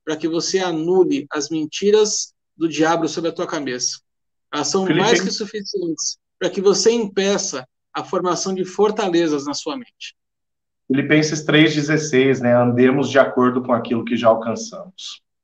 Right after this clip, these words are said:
Speaker 1: Nesse último bloco aqui, nós vamos falar sobre, na verdade, dois,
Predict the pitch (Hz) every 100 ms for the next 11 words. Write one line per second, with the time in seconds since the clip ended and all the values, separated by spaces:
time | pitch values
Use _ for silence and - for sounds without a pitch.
0 | - 226 277 - 226 220 196 196 160 165
1 | 160 143 135 196 185 - _ _ - 151
2 | 214 208 - 180 170 175 190 190 - _
3 | - 202 202 196 190 196 208 208 185 165
4 | 214 240 262 262 -